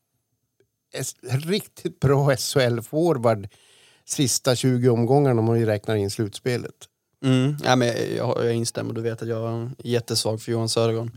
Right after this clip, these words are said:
Speaker 1: Mm.
Speaker 2: Har varit sedan han kom hit. Så att, absolut, det, det kan ju hända mycket i spelarnas utveckling, men samtidigt ska du förlita dig på,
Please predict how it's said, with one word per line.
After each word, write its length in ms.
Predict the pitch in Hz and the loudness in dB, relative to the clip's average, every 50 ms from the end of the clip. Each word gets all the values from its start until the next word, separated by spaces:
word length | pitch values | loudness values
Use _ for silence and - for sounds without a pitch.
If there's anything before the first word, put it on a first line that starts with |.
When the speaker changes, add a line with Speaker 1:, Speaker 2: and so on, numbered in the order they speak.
| - - - - | -16 -20 -12 -8
Speaker 1:
Mm. 280 | 123 123 120 120 139 160 | -6 -4 -4 -4 -2 -2
Speaker 2:
Har 100 | 117 113 | 0 2
varit 320 | 117 117 117 110 110 - | 4 4 4 4 2 -2
sedan 120 | - 113 110 | -2 -4 -2
han 120 | 113 113 | -2 -2
kom 180 | - 117 113 117 | -2 -2 0 0
hit. 180 | 110 110 - | 0 -2 -4
Så 80 | - 113 | -4 -6
att, 100 | 113 - _ _ _ _ _ _ _ _ _ _ _ _ _ _ _ _ _ - - - - | -6 -8 _ _ _ _ _ _ _ _ _ _ _ _ _ _ _ _ _ -18 -16 -16 -8
absolut, 600 | - - 139 131 - - 147 143 156 147 117 117 - | -4 -2 -2 -2 -2 -2 -2 0 0 0 -2 -2 -2
det, 120 | 127 120 | -2 -2
det 140 | 127 131 127 | 0 -2 -2
kan 240 | - - 131 127 127 | -2 0 0 2 2
ju 80 | 123 | 2
hända 220 | 127 - 139 131 135 | 2 2 2 2 2
mycket 220 | 139 139 - - | 0 0 -2 -2
i 80 | 117 117 | -4 -2
spelarnas 400 | - - 135 131 131 123 123 139 | 0 0 2 2 2 2 2 0
utveckling, 480 | 135 131 - - 117 113 117 117 113 | -2 -2 0 -2 -2 -2 -2 -2 -2
men 80 | 117 117 | -2 0
samtidigt 360 | 117 123 120 117 - 117 110 | 0 0 0 -2 -2 -6 -4
ska 120 | - 127 120 | -2 -2 -2
du 80 | 120 | -2
förlita 480 | 117 - 127 123 127 120 113 - - 117 | -4 -4 -2 -2 0 -2 -2 0 0 2
dig 140 | 117 113 113 | 2 2 2
på, 360 | - - - 117 113 113 | 0 0 0 2 2 2